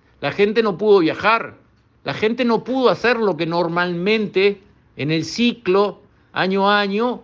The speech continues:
hubiera hecho. ¿Y todo eso en qué se transformó? En plata, ¿dónde? En las cuentas. Entonces, el relato que dice, "Mirá qué malos tipos que son, se llenaron de plata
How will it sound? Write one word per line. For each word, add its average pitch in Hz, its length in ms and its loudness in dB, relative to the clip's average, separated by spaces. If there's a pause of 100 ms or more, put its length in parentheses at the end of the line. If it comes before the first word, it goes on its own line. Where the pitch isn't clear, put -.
(140)
hubiera 190 420 2
hecho. 226 460 -2 (520)
¿Y 143 120 -6
todo 247 320 4
eso 254 260 2
en 185 160 -2
qué 226 140 0
se 214 140 2
transformó? 160 760 0 (400)
En 170 220 -2
plata, 247 560 0 (320)
¿dónde? 156 580 2
En 214 160 0
las 247 140 -2
cuentas. 294 760 -4 (880)
Entonces, 160 540 -4 (460)
el 160 120 -2
relato 226 420 2
que 247 140 0
dice, 233 560 -6 (320)
"Mirá 196 340 0
qué 214 200 4
malos 214 480 0 (380)
tipos 208 340 -4
que 175 160 -2
son, 160 420 0 (460)
se 160 180 -2
llenaron 202 540 2
de 208 100 4
plata 208 600 0